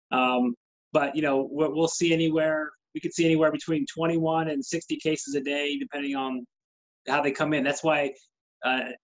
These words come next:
the most important thing to look at is onset date, not the case report date. That's why it's very, the case report date means nothing. The onset date of the case is what we look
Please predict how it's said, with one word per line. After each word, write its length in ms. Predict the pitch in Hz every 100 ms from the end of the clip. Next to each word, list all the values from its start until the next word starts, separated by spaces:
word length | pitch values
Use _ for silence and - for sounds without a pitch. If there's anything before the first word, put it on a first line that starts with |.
| _ 147
the 80 |
most 220 | 156 170 160
important 280 | 143 185 156
thing 80 |
to 60 | 147
look 160 | 147 151
at 100 | 135
is 100 | 127
onset 440 | 143 156 - 131 -
date, 280 | 120 113 - _
not 300 | 131 135 139
the 80 | 127
case 280 | - 151 147
report 340 | 123 - 147 135
date. 240 | 107 92 - _
That's 180 | 123 -
why 200 | 135 123
it's 240 | 120 - -
very, 280 | 147 143 123
the 140 | 131
case 220 | 123 175
report 320 | 156 - 165 156
date 180 | 139
means 180 | 135 123 143
nothing. 360 | 147 120 107 117
The 80 |
onset 360 | 139 143 139 120
date 240 | 127 123 -
of 60 | 123
the 80 | 120
case 240 | - 131
is 140 | - -
what 120 | 101 107
we 60 |
look 100 | 113